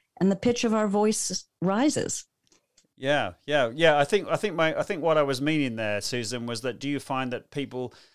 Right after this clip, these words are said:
Speaker 2: sometimes think they have to have a different voice? I know you're coaching them not to do that, but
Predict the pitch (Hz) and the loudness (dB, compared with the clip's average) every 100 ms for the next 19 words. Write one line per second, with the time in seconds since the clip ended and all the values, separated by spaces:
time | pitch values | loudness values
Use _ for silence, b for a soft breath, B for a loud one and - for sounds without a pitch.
0 | b - 139 127 127 120 - 165 165 123 | b -6 -6 -4 -4 -4 -2 -2 -2 -4
1 | 107 131 - 113 123 113 101 127 - 113 | -4 -4 -4 -2 0 -2 -4 -4 -4 -10
2 | 101 101 95 98 117 117 131 123 123 - | -6 -6 -4 -2 -2 0 -2 0 -2 0
3 | 135 127 117 104 117 160 - 131 107 101 | -2 0 -4 -4 0 0 0 -6 -4 -2
4 | 101 - 127 120 | -2 -2 -4 -6